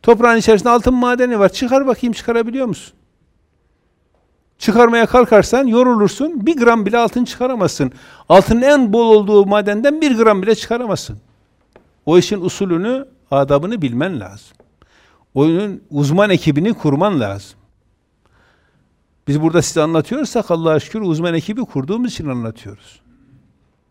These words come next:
Arkadaşlarımızla oturuyoruz, uzun uzun konuşuyor, tartışıyoruz da ben burada sadece sonucu anlatıyorum. Yani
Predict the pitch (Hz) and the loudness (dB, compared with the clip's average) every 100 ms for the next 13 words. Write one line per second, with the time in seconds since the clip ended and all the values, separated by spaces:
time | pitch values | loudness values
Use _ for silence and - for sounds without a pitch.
0 | - 131 147 139 135 147 135 143 131 139 | -8 -6 0 0 0 -2 -2 -4 -6 -4
1 | 131 123 120 131 135 120 127 123 131 120 | -4 -4 -8 -6 -6 -4 -8 -6 -6 -6
2 | 127 117 127 123 - - 208 262 175 170 | -6 -8 -4 -6 -6 -10 -8 -6 -8 -6
3 | 185 214 202 285 247 - 190 208 208 240 | -8 -6 -4 -2 -2 -2 -2 -2 -2 -4
4 | 175 127 131 117 110 - - _ _ - | -2 -4 -4 -8 -8 -18 -20 _ _ -2
5 | 147 147 | 0 0